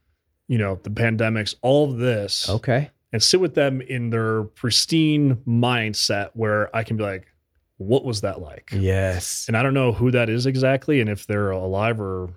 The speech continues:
Speaker 1: or, or what, but if they're listening, <laughs>
Speaker 2: Reach out.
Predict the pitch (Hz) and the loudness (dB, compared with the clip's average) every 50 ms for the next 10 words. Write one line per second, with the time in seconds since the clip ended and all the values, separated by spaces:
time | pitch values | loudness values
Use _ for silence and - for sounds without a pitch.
0 | - - - 92 92 90 92 98 92 95 95 104 113 135 - - - 104 98 95 | -16 -18 -14 -12 -10 -8 -6 -6 -6 -2 0 0 2 0 0 -2 -6 -8 -8 -10
1 | - - 101 98 98 117 135 - - 104 92 92 101 117 107 - - - 110 143 | -10 -10 -8 -6 -4 -2 -4 -4 -4 -8 -10 -2 0 0 0 0 0 2 2 4
2 | 180 - - 160 165 208 269 262 | 4 4 4 2 4 4 4 2